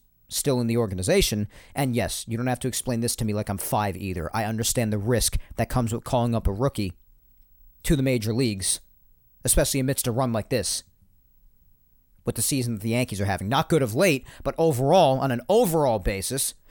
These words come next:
throughout all the games they've played so far, still a historic season. Really nice season. They have a monster lead in the division, still the best record in the American League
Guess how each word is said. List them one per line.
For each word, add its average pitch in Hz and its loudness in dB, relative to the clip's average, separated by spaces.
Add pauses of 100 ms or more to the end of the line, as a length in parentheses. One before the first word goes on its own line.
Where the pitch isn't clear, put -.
(140)
throughout 135 2
all 202 6
the 196 4
games 143 2
they've 120 0
played 117 0
so 104 0
far, 113 0
still 196 2
a - 4
historic 139 2
season. 180 -4
Really 156 0
nice 185 2
season. 143 0
They 139 0
have 120 -2
a 110 -2
monster 156 0
lead 156 2
in 156 -4
the 151 -4
division, 123 0 (200)
still 180 2
the 170 2
best 170 2
record 151 0
in 135 -2
the 131 0
American 123 0
League 98 -4